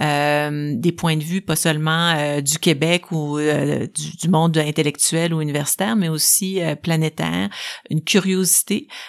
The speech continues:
euh, une curiosité qui nous, euh, qui nous nourrit au quotidien, tout au long de, du, du cheminement d'une carrière, de vous pouvoir lire, découvrir, euh, de se remettre en question, de rien prendre pour acquis.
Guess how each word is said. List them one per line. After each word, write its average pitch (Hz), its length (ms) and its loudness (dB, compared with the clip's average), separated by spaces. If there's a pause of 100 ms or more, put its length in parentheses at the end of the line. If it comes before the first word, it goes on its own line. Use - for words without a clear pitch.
(140)
euh, 156 320 -4
une 175 80 0
curiosité 185 480 0
qui 220 220 -2
nous, 160 340 2
euh, 156 380 0 (340)
qui 190 140 4
nous 180 120 8
nourrit 185 320 6
au 202 100 2
quotidien, 185 520 0 (300)
tout 302 220 0
au 226 60 4
long 214 240 4
de, 170 320 2
du, 147 320 -2
du 147 120 -6
cheminement 165 460 2
d'une 165 180 0
carrière, 156 540 0 (320)
de 165 100 0
vous 151 220 -4 (160)
pouvoir 160 460 2
lire, 175 420 2
découvrir, 175 880 0
euh, 147 200 -2
de 147 160 -2
se 175 180 -2
remettre 180 340 2
en 175 80 -2
question, 175 520 0 (260)
de 143 60 2
rien 175 260 2
prendre 202 280 -2
pour 175 180 0
acquis. 185 420 -2